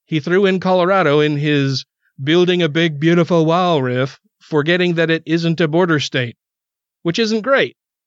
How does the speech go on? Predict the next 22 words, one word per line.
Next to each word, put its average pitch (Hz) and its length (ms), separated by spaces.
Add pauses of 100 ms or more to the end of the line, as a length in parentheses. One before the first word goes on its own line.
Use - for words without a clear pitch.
(300)
But 135 100
politicians 160 600
make 160 180
mistakes 175 400
like 127 200
this. 120 400
Remember 156 320
Barack 151 300
Obama 156 400
said 151 160
there 151 120
were 143 120
fifty-seven 156 560
states 151 340
on 151 80
the 147 80
campaign 151 440
trail 160 280
in 156 80
two 165 140
thousand 160 360
eight? 180 220